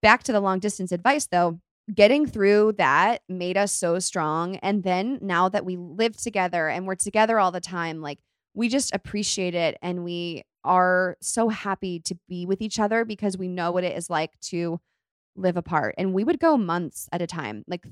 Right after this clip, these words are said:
three months. I think four months was the longest we did apart just because of my volleyball schedule and his football schedule and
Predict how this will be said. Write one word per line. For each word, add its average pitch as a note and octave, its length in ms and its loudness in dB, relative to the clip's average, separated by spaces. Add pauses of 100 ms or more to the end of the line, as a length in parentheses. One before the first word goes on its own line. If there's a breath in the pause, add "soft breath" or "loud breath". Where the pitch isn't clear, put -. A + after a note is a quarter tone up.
three G#3+ 380 -2
months. G3 580 -4
I G3 100 0
think A#3+ 220 -8
four F#3 260 -4
months F#3 300 -4
was F#3 100 -6
the F#3 80 -6
longest E3 400 -6
we F3+ 100 -4
did E3+ 140 -4
apart D#3+ 480 0 (340)
just F3+ 160 -2
because F#3 240 0
of F3+ 80 0
my E3+ 160 -2
volleyball E3+ 800 2
schedule F3 380 -2
and F3+ 80 -2
his E3+ 160 -4
football E3 340 -4
schedule E3 680 -2
and D#3+ 360 -6